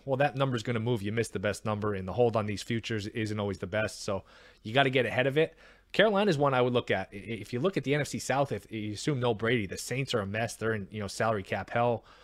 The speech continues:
Uh, Atlanta's kind of in between where they're a rebuild. They're not really a contender. Um, you know, the Bucs obviously take a step back. If you're Carolina, it's a pretty good roster. Now, you gotta keep McCaffrey on the field,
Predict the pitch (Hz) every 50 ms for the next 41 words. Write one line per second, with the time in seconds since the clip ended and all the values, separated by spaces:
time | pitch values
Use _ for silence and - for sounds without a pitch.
0 | - - - - 95 92 95 95 - 98 95 101 104 110 120 123 131 123 110 -
1 | - - 127 123 117 113 117 113 101 - - 123 120 117 110 104 98 107 104 104
2 | 92 95 95 110 113 117 110 120 117 104 107 104 107 101 107 110 107 101 98 -
3 | 92 90 - - 127 123 123 120 120 117 110 - _ - - - - - - -
4 | - - 95 98 95 92 92 95 95 104 101 101 92 90 85 - 113 120 - -
5 | 110 107 110 - - 120 107 - 117 107 - 101 - - 113 98 - - 117 120
6 | 120 - 110 - - 185 - - 262 180 147 - 175 - - - - - 190 208
7 | 180 185 165 151 160 165 160 - - 160 143 127 123 123 143 156 - - 185 170
8 | - 120 - - 143 143 - - 135 127 117 113 - 165 160 160 160 147 135